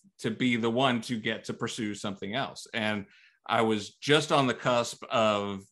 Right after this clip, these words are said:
starting the podcast. We launched actually the week after I quit my job. Um, and, you know, trying to pursue being public speaking, uh, customer service and customer experience is still something that I hold very, uh, you know, it's still just something that's in my guts.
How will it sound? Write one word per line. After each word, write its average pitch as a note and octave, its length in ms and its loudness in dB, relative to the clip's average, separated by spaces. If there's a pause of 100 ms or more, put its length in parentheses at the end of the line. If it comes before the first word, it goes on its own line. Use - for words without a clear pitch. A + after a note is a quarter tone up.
(180)
starting A#2 400 2
the G2+ 80 0
podcast. C3+ 720 0 (440)
We A#2 140 -4
launched A2+ 400 4
actually A#2 340 0
the A2 80 0
week B2 300 0
after A#2 340 2
I G2+ 60 2
quit A2 340 -4
my G2 140 -2
job. G2+ 400 -4 (480)
Um, F#2+ 580 0
and, G#2 480 0 (160)
you A2 140 -4
know, G#2 60 -2
trying C3+ 260 4
to B2+ 80 4
pursue B2+ 520 0
being A#2 540 -2
public B2 300 2
speaking, A#2+ 560 -2 (360)
uh, F#2+ 280 -2
customer C#3 400 0
service B2 560 2
and G2 80 -8
customer B2+ 280 -2
experience A#2 400 -2
is G2+ 120 -6
still A#2+ 180 0
something A2 480 -2
that G#2 140 0
I G2+ 80 4
hold G#2 400 -2
very, G#2+ 720 2
uh, F#2 400 -6
you G#2+ 100 -10
know, G2 120 -8
it's - 120 -12
still B2+ 200 0
just G#2+ 160 -4
something A#2 260 2
that's A2 160 -2
in A#2+ 80 2
my G#2+ 120 2
guts. G2+ 460 -6